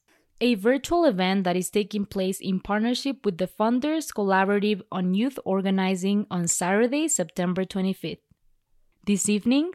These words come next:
Tiff Joy, the Conferences and Convenings Associate at Race Forward, will tell us more about their trajectory as an organizer and will give us the details about the hashtag Race End Our Present Our Future conference.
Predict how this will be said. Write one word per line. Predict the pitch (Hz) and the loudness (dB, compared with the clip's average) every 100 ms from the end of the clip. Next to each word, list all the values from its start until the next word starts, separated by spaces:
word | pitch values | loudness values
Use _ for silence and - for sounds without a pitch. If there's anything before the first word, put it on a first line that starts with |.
| - | -6
Tiff | - 269 - | -2 -2 -2
Joy, | 196 185 185 202 | 0 2 2 -2
the | - 185 | -4 -8
Conferences | - 220 247 277 285 277 294 247 | -6 -2 -2 0 -2 0 -4 -2
and | 190 180 | -4 -2
Convenings | 175 170 185 190 185 | -2 0 0 0 -2
Associate | 170 - 247 254 180 170 170 - | -4 -2 -2 -4 -6 -6 -6 -6
at | 170 | -6
Race | 185 220 240 | -2 -2 -2
Forward, | - 190 190 185 185 180 - - - | -2 -2 0 2 2 0 -16 -14 0
will | 254 | 0
tell | 226 262 320 | 0 -2 0
us | 359 - | 0 0
more | 226 233 247 | 2 4 4
about | 202 196 | 2 2
their | 185 175 | 2 -2
trajectory | - 170 170 180 - 254 302 | -2 -4 -2 -4 -2 0 0
as | - 196 190 | -2 -4 -4
an | 180 | -4
organizer | - 311 220 190 165 156 180 190 196 - _ | -2 0 2 0 0 -2 -2 -2 -4 -16 _
and | - 240 | 2 4
will | 254 240 | 4 2
give | 269 320 | 0 0
us | 339 | -2
the | 254 | 0
details | 214 208 240 - 302 311 | 0 0 -4 0 -2 0
about | 190 196 190 175 | -4 -2 0 0
the | 170 | -2
hashtag | 175 240 277 - 202 196 - | -2 -2 -2 0 0 0 -4
Race | 160 202 277 - | -2 0 0 0
End | 190 185 185 | 0 0 -2
Our | - 170 | -2 -6
Present | - 233 254 262 | 0 0 2 2
Our | 220 | 0
Future | 185 185 180 190 | 0 -4 -4 -6
conference. | 185 180 165 - 170 165 - | -4 -4 -6 -6 -8 -6 -6